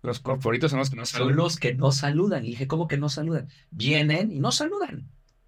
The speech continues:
Speaker 2: Vienen a regañarnos, vienen a ver cómo están sus procesos, vienen, pero no nos saludan, Jorge." Cuando regresé con Alejandro Ramírez y con Miguel y les dije,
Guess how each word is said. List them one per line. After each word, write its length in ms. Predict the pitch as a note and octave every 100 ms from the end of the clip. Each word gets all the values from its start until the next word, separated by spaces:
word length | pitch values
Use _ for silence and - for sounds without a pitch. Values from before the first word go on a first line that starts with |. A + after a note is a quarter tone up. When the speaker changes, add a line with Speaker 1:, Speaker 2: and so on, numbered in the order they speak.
| _ _ -
Speaker 2:
Vienen 260 | - B2+ F3+
a 40 |
regañarnos, 720 | G3+ G#3+ G#3 G3+ G#3 G#3+ - _ _ -
vienen 420 | A#2+ C#3+ D#3 D#3+
a 140 | D#3+
ver 200 | D#3+ D#3+
cómo 180 | D#3+ E3
están 200 | D#3+ D#3
sus 140 | C#3 D#3
procesos, 500 | D#3+ D#3+ D#3 E3 C#3+
vienen, 320 | C3+ C#3 C3+ -
pero 200 | A#2 G#2+
no 160 | C3
nos 160 | F3+ A3
saludan, 340 | F3+ A3 C4
Jorge." 440 | - - - C3+ - _ _ _ _ _ -
Cuando 240 | G#2 G2+
regresé 340 | G2 G2 G2 B2+
con 160 | C#3
Alejandro 440 | C3+ A2 A2 A#2 A#2
Ramírez 500 | A#2+ G#2+ G#2 A2 -
y 60 |
con 180 | - F2+
Miguel 320 | F#2+ G2 G2+
y 80 | G#2+
les 120 | G2
dije, 400 | G2+ G2 G#2+ F#2+